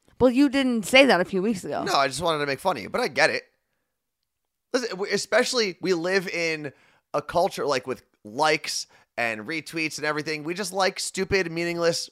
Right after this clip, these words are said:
Speaker 2: rewards.
Speaker 1: Speaking of, I posted a photo with my cats and
Speaker 2: Oh
Speaker 1: cat,
Speaker 2: my God.
Speaker 1: and cat litter. It's a, uh, like, a partner that I'm working with, and I don't know what's happening on Instagram. I didn't have to use hashtag ad or any of that,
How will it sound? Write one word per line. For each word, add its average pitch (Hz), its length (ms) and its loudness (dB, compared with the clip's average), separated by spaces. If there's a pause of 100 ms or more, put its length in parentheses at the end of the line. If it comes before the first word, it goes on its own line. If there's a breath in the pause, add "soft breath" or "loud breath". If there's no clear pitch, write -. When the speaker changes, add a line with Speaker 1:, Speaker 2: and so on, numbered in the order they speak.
(100)
Speaker 2:
rewards. 151 520 -2 (500 soft breath)
Speaker 1:
Speaking 240 400 0
of, 175 120 2
I 190 100 0
posted 254 360 -2
a 262 60 0
photo 180 400 2
with 170 420 0 (160)
my 170 160 -8
cats 170 500 -4 (100)
and 160 260 -6
Speaker 2:
Oh 208 160 0
Speaker 1:
cat, 95 160 4
Speaker 2:
my 92 120 -4
God. 92 360 0
Speaker 1:
and 180 120 -4
cat 180 280 -2
litter. 226 340 -2 (600)
It's 170 160 -8
a, 120 280 2 (600)
uh, - 160 -10
like, 180 140 -10
a 175 40 -8
partner 175 360 -2
that 170 120 0
I'm 170 100 -2
working 180 280 -2
with, 247 240 -4 (140)
and 180 260 -2 (420)
I 160 120 2
don't 180 120 2
know 180 120 6
what's 160 400 -2
happening 180 500 -4
on 165 120 -4
Instagram. 175 480 -2
I 156 120 -4
didn't 175 260 -10
have - 180 -10
to 196 80 -14
use 196 160 -8
hashtag 175 380 -4
ad 160 240 0
or 156 80 -2
any 160 220 -4
of 175 80 -6
that, 214 260 0